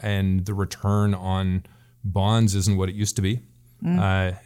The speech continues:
Speaker 1: you know, if, if you go back to, you know, when I was answering,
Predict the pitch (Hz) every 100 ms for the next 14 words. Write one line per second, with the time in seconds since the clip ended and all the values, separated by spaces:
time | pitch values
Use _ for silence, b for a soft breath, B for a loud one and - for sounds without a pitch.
0 | _ 101 101 95 92 - - 98 - 104
1 | 104 101 95 - - 90 90 - _ _
2 | - 98 92 98 92 90 85 - - -
3 | 101 95 - 92 87